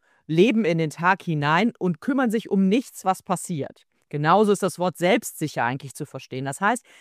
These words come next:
die leben ihr Leben in ihrer eigenen Welt. Wie die aussieht, zeigen dann die Verse vier folgende. Aber aus dieser Welt werfen sie keinen Blick auf das, was drumherum passiert, und sind deswegen auch blind für das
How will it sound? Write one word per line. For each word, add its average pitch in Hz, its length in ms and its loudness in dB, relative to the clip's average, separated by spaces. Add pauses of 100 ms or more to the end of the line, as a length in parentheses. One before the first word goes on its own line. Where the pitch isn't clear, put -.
(220)
die 185 100 2
leben 247 340 4
ihr 170 140 0
Leben 175 420 2
in 185 120 -2
ihrer 165 260 2
eigenen 175 560 0
Welt. 160 480 0
Wie 208 140 4
die 180 160 2
aussieht, 214 640 -2
zeigen 160 320 0
dann 139 140 -2
die 147 100 -8
Verse 151 320 -2
vier 156 260 -4
folgende. 220 560 -2 (460)
Aber 190 340 4
aus - 160 -2
dieser 240 340 0
Welt 214 280 2
werfen 208 280 2
sie 202 120 -2
keinen 226 400 0
Blick 175 240 -2
auf 170 120 -2
das, 190 200 -4
was 185 100 -4
drumherum 170 460 -4
passiert, 170 640 -6
und 220 380 6 (340)
sind 247 220 -2
deswegen 202 400 0
auch 147 140 0
blind 226 300 4
für 165 200 -6
das 151 160 -2